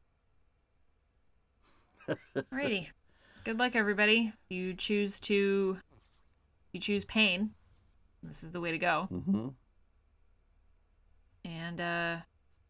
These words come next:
Speaker 2: tune in next week for something much more fun.
Speaker 1: <laughs>
Speaker 2: Hopefully.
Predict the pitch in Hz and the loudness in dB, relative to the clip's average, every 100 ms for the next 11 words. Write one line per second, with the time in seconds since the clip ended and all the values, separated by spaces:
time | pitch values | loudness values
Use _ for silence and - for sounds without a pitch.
0 | _ _ - 247 294 269 262 269 - 190 | _ _ -2 0 2 4 4 4 0 -2
1 | 135 - 185 165 156 190 180 170 170 208 | -2 -2 0 0 0 -4 -4 -4 -2 -4
2 | - 143 151 131 120 147 _ - - - | -2 -4 -4 -4 -4 -8 _ -20 -20 -20
3 | _ _ - 147 _ _ _ _ - - | _ _ -10 -10 _ _ _ _ -14 -14
4 | _ - - - _ 190 190 _ - 185 | _ -12 -12 -12 _ -12 -12 _ -8 -6
5 | - 160 185 | -4 -4 -4